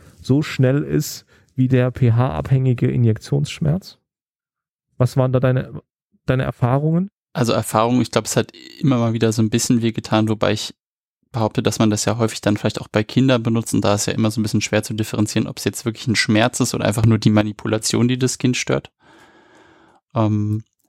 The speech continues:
Speaker 2: rein von meinem Bauchgefühl her würde ich behaupten, das kann gar nicht so schnell wirken, dass es das jetzt sozusagen retten können soll.
Speaker 1: Ähm,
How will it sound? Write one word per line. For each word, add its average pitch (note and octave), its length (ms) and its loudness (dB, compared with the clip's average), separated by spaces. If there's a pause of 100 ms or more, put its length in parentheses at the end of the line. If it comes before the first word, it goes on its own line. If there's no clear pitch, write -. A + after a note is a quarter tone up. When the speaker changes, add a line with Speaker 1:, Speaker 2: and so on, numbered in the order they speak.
(160)
Speaker 2:
rein A#2 300 2
von B2 220 2
meinem A2 200 4
Bauchgefühl B2+ 520 -2
her A#2+ 160 0
würde A2+ 120 0
ich - 120 -6
behaupten, A2 300 -4
das A2 160 -4
kann C3 360 -2
gar A2 220 2
nicht A2 220 0
so A#2+ 180 -2
schnell A2 300 2
wirken, A2+ 240 0
dass G#2 180 -2
es G#2 160 -4
das - 240 0
jetzt G#2+ 220 -4
sozusagen G#2 840 -2 (1000)
retten A2 440 -2 (160)
können A2 340 2
soll. A2 320 0 (360)
Speaker 1:
Ähm, G#2+ 340 0